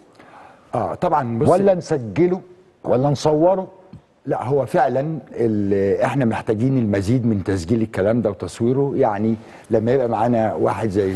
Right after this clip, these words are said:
Speaker 1: سيادة اللواء وعنده كل هذه ال-، هذا الحجم من المعلومات المهمة جدًا، جدًا، جدًا،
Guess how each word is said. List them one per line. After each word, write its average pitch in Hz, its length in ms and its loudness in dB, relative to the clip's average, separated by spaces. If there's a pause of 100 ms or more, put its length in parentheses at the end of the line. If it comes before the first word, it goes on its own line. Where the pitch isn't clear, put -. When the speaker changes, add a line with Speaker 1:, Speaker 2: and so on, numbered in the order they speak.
Speaker 1:
سيادة - 380 -2
اللواء 110 360 2 (680)
وعنده 104 840 0
كل 131 320 0
هذه 113 560 -2
ال-، 90 480 -2
هذا 120 380 -2
الحجم 120 360 -4
من 113 200 -2
المعلومات 101 640 0
المهمة 113 500 0
جدًا، 110 300 0
جدًا، 107 360 -2
جدًا، 104 420 -2